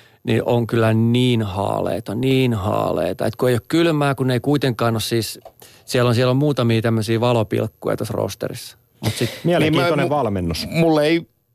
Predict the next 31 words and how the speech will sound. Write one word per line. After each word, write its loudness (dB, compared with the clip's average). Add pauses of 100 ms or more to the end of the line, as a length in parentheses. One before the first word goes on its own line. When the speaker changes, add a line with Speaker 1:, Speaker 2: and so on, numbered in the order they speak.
(120)
Speaker 1:
Okei. -16 (160)
Speaker 3:
mulle 4
ei 2
millään 2
uppoa 0
vaihto 0 (160)
Mika 0
Zibanerista 0
Derek 2
Brassardiin. 0
Mä 0
en, -2 (200)
mä 0
en 2
voi 2 (100)
käsittää, -2
mitä 0
tää 0
organisaatio 0
teki 0
siinä 0
treidissä. -2 (1120)
Speaker 1:
Virheen. 2 (120)
Speaker 3:
Niin, 2 (220)
<laughs> -4 (180)
joo, 2
sen 0
ne, 0
sen 0
ne 2
teki. 0